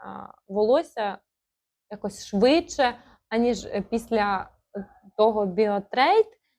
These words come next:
Не знаю, з чим це пов'язано, можливо, мені просто здається, я там ним один чи два рази тільки користувалась.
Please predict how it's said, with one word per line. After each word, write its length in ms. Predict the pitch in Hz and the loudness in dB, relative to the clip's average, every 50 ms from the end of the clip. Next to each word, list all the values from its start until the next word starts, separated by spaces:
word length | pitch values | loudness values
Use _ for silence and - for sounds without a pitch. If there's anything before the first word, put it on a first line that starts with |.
| _ _ - | _ _ -2
Не 140 | 233 269 | 0 0
знаю, 300 | 247 196 240 214 196 185 | 0 0 0 0 0 -2
з 60 | 190 - | -4 -8
чим 200 | - - 220 202 | -8 -8 -6 -4
це 120 | - 208 | -4 -4
пов'язано, 600 | 208 - 202 196 220 285 370 440 403 330 247 233 | -2 -2 -2 2 2 2 2 2 0 0 -2 -2
можливо, 460 | 220 226 214 196 202 240 247 240 220 | -2 -4 -6 -4 0 0 2 2 2
мені 240 | 214 208 214 208 214 | 0 0 -2 -2 -2
просто 400 | 208 214 220 214 _ - 196 196 | -2 -4 -6 -6 _ -6 -6 -6
здається, 580 | 180 170 190 190 196 233 311 392 415 403 - 285 | -4 -2 -2 -2 -2 0 0 -2 -2 -2 -2 -2
я 220 | 247 226 233 214 | 0 0 -2 -4
там 240 | 220 - 214 214 214 | -4 -4 -4 -2 -2
ним 200 | 208 208 208 190 | -2 -2 -2 -2
один 300 | 196 190 180 214 214 208 | -2 0 0 0 -2 -2
чи 120 | - 214 | -2 -4
два 160 | 202 190 202 | -2 -2 -4
рази 300 | 208 202 202 196 185 196 | -4 -4 -4 -6 -6 -8
тільки 500 | 196 _ - 196 190 _ - 220 214 208 208 _ _ _ _ _ _ _ _ _ _ - | -10 _ -10 -12 -12 _ -6 -4 -4 -4 -6 _ _ _ _ _ _ _ _ _ _ -4
користувалась. 760 | - 214 208 202 - - 214 202 240 285 370 403 392 311 254 208 | -4 -2 -2 -4 -4 -4 0 2 2 4 4 4 2 2 0 0